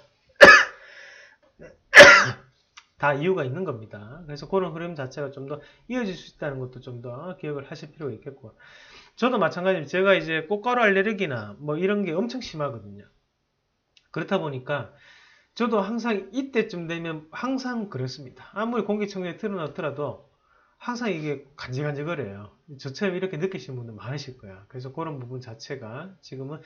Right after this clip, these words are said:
사월 달까지는 좀 더 이어지지 않을까 그렇게 본다는 거 기억을 좀 더 하시고요. 그래서 대략적인 미세먼지 관련주들이 쉽게 꺼질 흐름이 아니기 때문에 어, 보유하고 계신 종목군들이 있다면 좀 더 시세를 볼 수 있는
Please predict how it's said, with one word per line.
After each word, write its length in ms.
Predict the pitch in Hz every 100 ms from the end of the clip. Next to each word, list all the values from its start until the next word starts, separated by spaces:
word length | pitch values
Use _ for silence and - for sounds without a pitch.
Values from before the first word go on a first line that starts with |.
| - _
사월 320 | - 143 175
달까지는 400 | 175 - 127 127
좀 160 | 135 143
더 80 |
이어지지 320 | 165 220 151 123
않을까 340 | 123 147 127 - - _
그렇게 240 | 147 131
본다는 460 | 110 120 139 123 107
거 400 | 104 113 175 180
기억을 220 | 143 131 127
좀 180 | 113
더 60 | 117
하시고요. 640 | - 165 165 117 101 127 147
그래서 280 | 139 143 147 - - - _ _ _ -
대략적인 680 | 180 247 269 247 214 202 160
미세먼지 440 | 175 220 208 175
관련주들이 460 | 165 165 151 143 135
쉽게 340 | - 269 277
꺼질 300 | 247 240 208
흐름이 240 | 196 214 151
아니기 280 | 147 170
때문에 480 | - 113 117 147 - _ _ _ _ _
어, 180 | 131 117
보유하고 320 | - 143 180
계신 200 | 151 151
종목군들이 600 | 151 151 131 135 123 117 135
있다면 460 | - 120 135 165
좀 200 | 160 160
더 100 | 185
시세를 400 | 190 202 185 143
볼 120 | 151
수 100 | 147
있는 340 | 123 110 98